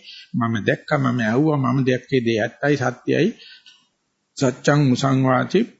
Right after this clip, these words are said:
මේ, මේකේ සඳහන් කරලා තියෙන "ජානාමි පස්සාමි තතේ වේතං." මම දැක්ක, මම දන්නවා ඒක එහෙමමයි කියලා. ඒ ගහපා දෙන විඥානයේ තියෙන මේ මායාකාරී ගතිය, සීමිත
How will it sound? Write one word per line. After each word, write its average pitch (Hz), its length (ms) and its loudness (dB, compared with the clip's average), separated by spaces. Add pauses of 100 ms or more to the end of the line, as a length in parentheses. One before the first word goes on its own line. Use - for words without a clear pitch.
(160)
මේ, 117 260 0
මේකේ 135 320 2
සඳහන් 147 360 -2
කරලා 143 260 0
තියෙන 160 280 2
"ජානාමි 151 540 0
පස්සාමි 170 460 -2
තතේ 147 360 0
වේතං." 117 400 -2
මම 117 220 -4
දැක්ක, 113 260 -4
මම 180 240 0
දන්නවා 151 360 2
ඒක 156 200 0
එහෙමමයි 180 560 4
කියලා. 185 400 0 (460)
ඒ 147 160 0
ගහපා 135 380 0
දෙන 151 200 0
විඥානයේ 143 680 -4
තියෙන 139 280 -4
මේ 131 180 -2
මායාකාරී 127 680 0
ගතිය, 117 340 -2 (640)
සීමිත 143 500 0